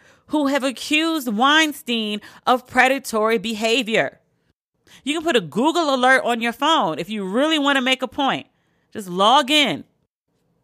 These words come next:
Come on, people. You can be informed if you choose to be. Another thing this film is about, it's about the effects of speaking up.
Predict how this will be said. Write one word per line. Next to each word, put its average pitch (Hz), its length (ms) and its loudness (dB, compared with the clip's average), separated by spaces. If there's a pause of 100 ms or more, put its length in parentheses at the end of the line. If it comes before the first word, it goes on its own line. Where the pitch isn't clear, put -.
Come 254 200 -2
on, 196 140 4
people. 147 420 -8 (340)
You 226 140 -2
can 294 160 0
be 277 160 4
informed 240 460 0
if 214 100 -6
you 202 100 -8
choose 220 340 -6
to 185 100 -8
be. 147 280 -4 (1500)
Another 302 380 4
thing 214 280 0
this 175 160 -8
film 175 280 -4
is 151 100 -6
about, 143 420 -2 (680)
it's - 180 -10
about 233 300 2
the 220 120 -4
effects 254 640 -2
of 190 140 -4
speaking 220 580 -8
up. 196 220 0